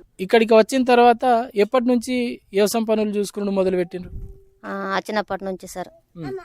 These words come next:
Speaker 2: మ్మ్, ఇవి అంటే ఎవరు లేకుండే సార్.
Speaker 1: మ్మ్.
Speaker 2: మా ఆయన, మరిది,
Speaker 1: మ్మ్.
Speaker 2: మ్మ్, మరదలు,
Speaker 1: మ్మ్.
Speaker 2: వీళ్ళు ముగ్గురే ఉంటుండే. మళ్ళీ నేను వచ్చినప్పటి నుంచి చేస్తున్నాం సార్.
Speaker 1: అయితే ఇప్పుడు ఈ వ్యవసాయ పనులతోని మీకు పరిచయం అక్కడ అమ్మ వాళ్ళ ఇంట్లో ఉన్నప్పుడు ఉండేనా?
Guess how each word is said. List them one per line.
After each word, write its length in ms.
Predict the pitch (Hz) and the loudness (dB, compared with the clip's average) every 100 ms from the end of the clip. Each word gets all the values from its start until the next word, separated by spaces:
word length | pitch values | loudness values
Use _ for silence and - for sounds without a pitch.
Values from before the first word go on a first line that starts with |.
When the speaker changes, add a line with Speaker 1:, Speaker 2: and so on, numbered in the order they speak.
| 320 403 | _ -14
Speaker 2:
మ్మ్, 160 | 208 202 | -6 -2
ఇవి 200 | 202 214 | 2 2
అంటే 460 | 226 226 220 214 | 2 2 4 6
ఎవరు 200 | 208 214 | 6 6
లేకుండే 460 | 208 214 202 190 175 | 4 2 2 -4 -4
సార్. 220 | 175 180 | -4 -6
Speaker 1:
మ్మ్. 260 | 180 185 180 | -4 -4 -2
Speaker 2:
మా 140 | 180 | 0
ఆయన, 260 | 185 180 180 180 180 185 | 0 -2 -2 -2 -4 -6
మరిది, 580 | 190 180 175 170 175 175 _ | -6 -4 -4 -6 -6 -8 _
Speaker 1:
మ్మ్. 160 | 165 127 | -18 -14
Speaker 2:
మ్మ్, 380 | 190 180 175 175 | -10 -8 -4 -2
మరదలు, 420 | 185 180 170 175 | -2 -2 -2 -4
Speaker 1:
మ్మ్. 240 | 175 - | -6 -6
Speaker 2:
వీళ్ళు 180 | 185 185 | -2 -2
ముగ్గురే 320 | 190 190 196 | -2 0 4
ఉంటుండే. 460 | 196 180 170 165 - _ - - | 4 4 0 -2 -6 _ -16 -2
మళ్ళీ 160 | 180 | 2
నేను 200 | 185 185 | 4 4
వచ్చినప్పటి 460 | 185 190 185 185 185 | 2 -2 -6 -4 -2
నుంచి 260 | 180 190 196 | -2 -2 -6
చేస్తున్నాం 440 | 185 - 165 165 | -6 -6 -6 -6
సార్. 200 | - 165 - _ | -10 -18 -20 _
Speaker 1:
అయితే 160 | 190 214 | -14 -12
ఇప్పుడు 220 | 208 226 196 | -10 -10 -6
ఈ 160 | 196 | -4
వ్యవసాయ 400 | 170 185 175 214 | 2 2 4 4
పనులతోని 640 | 208 196 196 190 190 190 | 4 2 2 0 0 0
మీకు 420 | 185 185 180 180 170 | 0 -2 0 -2 0
పరిచయం 400 | 165 170 185 175 | -2 0 -2 -2
అక్కడ 220 | 165 170 | -2 0
అమ్మ 160 | 160 170 | 2 2
వాళ్ళ 280 | 175 170 165 | 2 2 2
ఇంట్లో 220 | 165 165 | -2 -2
ఉన్నప్పుడు 400 | 160 160 - 165 | -2 -4 -6 -6
ఉండేనా? 440 | 165 165 165 165 | -2 0 2 0